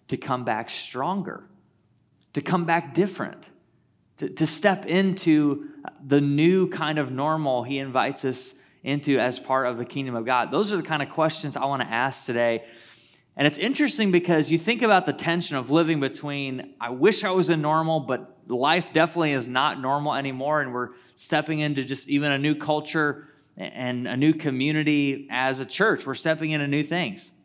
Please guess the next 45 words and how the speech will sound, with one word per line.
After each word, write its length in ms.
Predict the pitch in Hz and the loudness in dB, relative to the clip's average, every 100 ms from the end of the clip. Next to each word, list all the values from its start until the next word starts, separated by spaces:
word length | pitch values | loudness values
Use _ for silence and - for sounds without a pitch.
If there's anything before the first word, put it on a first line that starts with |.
| _ _ _ _ _ - - | _ _ _ _ _ -20 -4
I 100 | 147 | -2
think 200 | 190 214 | 2 2
about 320 | 214 165 131 | 4 4 4
that, 340 | 139 143 - - - - | 2 2 0 -8 -20 -6
and 120 | 143 | 0
immediately 720 | 147 143 147 190 233 208 185 | 2 2 4 4 4 4 4
my 180 | 175 143 | 4 2
mind 420 | 135 135 139 143 | 0 2 2 0
drifts 360 | - 143 139 - | -2 -2 -2 -6
to 480 | - 139 131 127 127 | -2 0 0 -2 -6
the 100 | 107 | -8
group 460 | 127 135 143 139 - - _ - | -4 0 0 0 -12 -20 _ -8
who 120 | 127 | -2
were 120 | 131 | -2
meeting 680 | 117 139 147 143 139 - - - | 0 2 4 2 -2 -10 -14 -8
in 100 | 123 | -4
the 100 | 123 | -4
upper 240 | 135 135 | -2 0
room 400 | 123 123 123 113 - | 0 -2 -4 -8 -12
in 60 | 113 | -8
the 80 | |
book 200 | 113 117 | -4 -4
of 100 | 107 | -4
Acts. 500 | 104 107 - - - - _ _ _ _ _ _ _ _ _ _ _ _ _ - | -4 -6 -10 -14 -20 -20 _ _ _ _ _ _ _ _ _ _ _ _ _ -2
As 200 | 143 139 | 0 4
you 100 | 156 | 4
look 300 | 135 185 - | 4 2 4
at 80 | 233 | 2
Acts 380 | 156 151 151 - | 4 2 0 -4
one, 300 | 151 131 120 | 0 2 0
which 200 | 127 - | -2 2
really 320 | 202 214 170 | 4 6 4
is 180 | 139 135 | 4 0
kind 200 | 156 151 | 0 0
of 80 | 131 | -2
the 80 | |
sequel 720 | 123 - - 202 202 151 127 | -4 -4 0 0 0 0 0
to 420 | - - 151 139 131 | -2 -2 2 2 0
the 120 | 123 | 0
Gospel 460 | 139 151 160 - | 2 2 0 -2
of 140 | 139 120 | -2 2
Luke, 220 | 147 131 | 0 0
Luke 420 | - 143 170 160 - | 2 6 6 4 -2
penned 400 | 170 160 127 120 | 0 0 -2 0
both 300 | 156 151 | 2 2